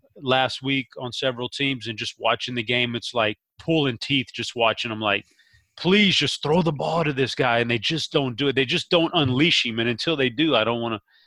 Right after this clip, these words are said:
I can't play him. So Jarvis Landry is about the only thing in this game that really,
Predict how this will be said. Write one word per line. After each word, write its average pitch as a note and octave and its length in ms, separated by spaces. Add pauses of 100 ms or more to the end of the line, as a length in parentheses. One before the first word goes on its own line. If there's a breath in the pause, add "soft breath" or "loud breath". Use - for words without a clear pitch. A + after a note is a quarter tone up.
(140)
I - 80
can't B2+ 240
play D3+ 200
him. B2 100
So A2+ 180
Jarvis D#3+ 420
Landry C#3 300
is G#2+ 80
about B2+ 300
the B2 100
only C3 140
thing B2+ 200
in B2 100
this G#2 120
game C3 240
that A2 120
really, A#2+ 300